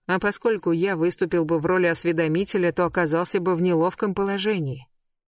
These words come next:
Я хотел сохранить их доверие. И да, такая вечеринка у костра с массой спиртного и лёгкими наркотиками потенциально могла быть опасной.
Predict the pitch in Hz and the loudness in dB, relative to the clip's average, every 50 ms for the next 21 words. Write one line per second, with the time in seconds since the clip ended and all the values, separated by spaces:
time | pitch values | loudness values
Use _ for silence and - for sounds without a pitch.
0 | _ _ _ _ - - 170 160 165 165 185 175 - 196 180 - - 170 180 175 | _ _ _ _ -8 -4 -2 0 0 0 0 -2 -2 -2 -2 0 0 -2 0 0
1 | - - 190 - - 190 175 165 160 175 - - 190 180 165 180 175 175 208 226 | 0 -2 -2 0 -2 -2 0 0 0 0 0 0 -2 0 2 0 2 2 2 2
2 | 214 175 147 131 135 - _ _ _ _ _ _ _ _ _ _ _ _ - 185 | 2 0 -2 -4 -4 -8 _ _ _ _ _ _ _ _ _ _ _ _ -2 0
3 | 185 170 147 170 185 208 226 - 208 185 - 190 202 214 214 196 196 180 - 190 | 0 2 2 2 2 2 2 0 -2 -2 0 0 0 2 2 2 0 0 0 0
4 | 160 180 202 208 - 214 190 - - 190 170 - - 175 180 196 196 - 185 175 | 2 2 0 0 0 0 -2 0 0 -2 -2 -2 0 0 0 0 0 -2 -2 0
5 | 180 185 - - 196 175 - - 196 170 143 - 160 175 202 208 190 185 175 165 | 0 0 0 0 -2 -2 0 -2 -2 -2 -2 -2 -2 -2 -2 0 0 0 2 2
6 | 160 180 185 - - 202 180 175 170 165 160 156 - - 175 190 - - - - | 2 0 0 -2 -4 -2 -2 0 0 0 -2 -2 -2 0 -2 0 0 -2 -2 -2
7 | 185 185 180 170 - 202 185 - 190 175 160 - 175 160 160 170 180 180 180 175 | 0 0 0 0 0 -2 0 0 0 0 0 0 0 0 0 0 0 0 0 0
8 | 170 151 165 160 160 170 170 - 196 190 - 220 220 214 - - 156 139 120 - | 0 0 0 0 0 -2 -2 -4 -4 -6 -4 -4 -4 -4 -4 -4 -6 -6 -8 -12
9 | _ | _